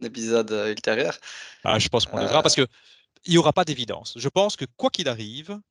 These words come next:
Speaker 2: euh, alors certains, euh, diront, « Bah si, hein, c'est sûr, c'est Van Der Poel. » Certains diront, euh, dont certainement moi, hein, les gars, euh, « Ouais, mais Pogacar, quand même, il est sur tous les terrains, et cetera. » Ouais, mais les gars, euh, Vingegaard, il a écrasé le Tour et les autres courses à étapes où il était. Enfin, je s-, je sens que ça va être, euh, hein,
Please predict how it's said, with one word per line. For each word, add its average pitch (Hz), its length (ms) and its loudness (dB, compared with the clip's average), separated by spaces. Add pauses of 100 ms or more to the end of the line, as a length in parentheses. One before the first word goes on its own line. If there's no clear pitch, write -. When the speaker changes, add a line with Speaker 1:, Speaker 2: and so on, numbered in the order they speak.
(500)
Speaker 2:
euh, 104 160 -4
alors 98 160 -4
certains, 117 480 0
euh, 90 340 -6
diront, « 110 320 -2
Bah 127 180 0
si, 127 300 -2
hein, 127 80 2
c'est 123 140 -2
sûr, 135 280 -6
c'est 123 120 -4
Van 113 100 -4
Der 113 200 -4
Poel. » 196 340 -4
Certains 113 220 -2
diront, 117 600 -2
euh, 101 60 -6 (180)
dont 107 200 -4
certainement 107 440 0
moi, 104 220 -2
hein, - 20 -2
les 98 120 -2
gars, 95 260 -2
euh, « 98 80 -2 (320)
Ouais, 113 100 4
mais 110 80 0
Pogacar, 113 580 0
quand 120 180 2
même, 131 200 4
il 123 80 2
est 123 60 0
sur 127 160 -4
tous 139 100 -8
les 127 140 0
terrains, 123 480 2
et 107 60 -8
cetera. » 151 520 -2 (680)
Ouais, 101 80 -20
mais 90 80 -20
les 98 100 -8
gars, 113 300 0
euh, 87 180 -8
Vingegaard, 104 560 -2
il 101 120 -6
a 101 60 0
écrasé 110 360 -4
le 117 40 -12
Tour 139 300 -8
et 104 40 0
les 107 140 -2
autres 113 120 -8
courses 117 200 -8
à 110 40 -4
étapes 113 280 -2
où 113 60 -10
il 107 80 -4
était. 117 200 0
Enfin, 104 120 0 (420)
je - 140 -8
s-, - 160 -6
je 117 100 -10
sens 165 180 2
que - 80 -6
ça 123 120 0
va 120 120 -2
être, 120 280 -6
euh, 113 240 -6
hein, 127 180 -10